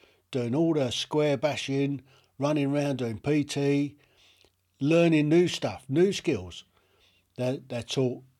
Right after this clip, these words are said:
discipline, they're taught respect for others, they're taught, um, general stuff that makes people a better person.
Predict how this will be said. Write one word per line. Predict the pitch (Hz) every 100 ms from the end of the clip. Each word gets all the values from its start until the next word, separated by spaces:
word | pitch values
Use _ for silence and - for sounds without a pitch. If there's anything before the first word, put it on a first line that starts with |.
| _
discipline, | - 151 - - 160 160 147 _ _ -
they're | 127
taught | - 127 127
respect | - - - 139
for | - 147
others, | 147 135 147 147 - _ _ _ _ _
they're | - 117
taught, | - 135 123 - _ _ _ _ _ _ _ _ -
um, | 104 107 104 104 98 _ _ _ _ _ _ _ _ 311 _ _ _ _ _ _ _ _ _ _ _ _ _ _ _ -
general | 196 185 170 156 135 - _ _ _ _ _ _ _ _ _ _ _ -
stuff | - - 113 - - _ _ _ _ _ _ -
that | 135 139 - _ _ -
makes | 147 147 - - -
people | - 151 131 120 113 _ -
a | 110
better | - - -
person. | - - 110 - 98